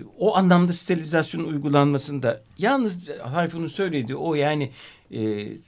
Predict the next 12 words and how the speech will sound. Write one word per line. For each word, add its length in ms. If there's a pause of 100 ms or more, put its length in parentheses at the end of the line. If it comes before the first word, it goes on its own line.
(300)
partilerin, 800 (140)
e, 540
adil 260
seçim 360
platformuyla 680
olan 320
koordinasyonunda 1040
o 160
veri 180
girişlerinde 1000
problem 400
yaşanması 680